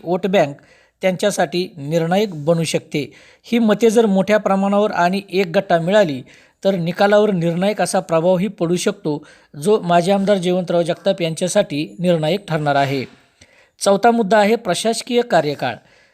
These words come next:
माजी आमदार जयवंतराव जगताप यांच्यासाठी हा मुद्दा नगरपरिषद निवडणुकीत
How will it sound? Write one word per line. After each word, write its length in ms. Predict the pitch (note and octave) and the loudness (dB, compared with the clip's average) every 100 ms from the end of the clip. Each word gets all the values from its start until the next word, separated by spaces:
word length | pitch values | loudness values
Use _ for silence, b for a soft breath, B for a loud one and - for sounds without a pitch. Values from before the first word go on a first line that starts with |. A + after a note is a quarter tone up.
| b - | b -2
माजी 280 | F3+ F#3 | 0 4
आमदार 280 | A3+ A3+ A3+ | 2 4 0
जयवंतराव 380 | G3+ G3+ G3 G3+ | 2 -2 0 -2
जगताप 400 | F#3 F#3 G#3+ G3+ | -2 -2 -4 -2
यांच्यासाठी 580 | F#3 F3 F#3+ G3+ G3 E3 D3+ | -6 -4 -4 -4 -4 -6 -2
हा 160 | F#3 | 0
मुद्दा 300 | G#3 F3+ F#3+ | 0 0 0
नगरपरिषद 720 | F#3 D3 F#3+ G3+ G#3 G3 G3+ | 0 -2 -2 -2 -2 -2 -2
निवडणुकीत 500 | F3 F#3+ G3 G3 D#3+ | 0 -2 0 -2 -4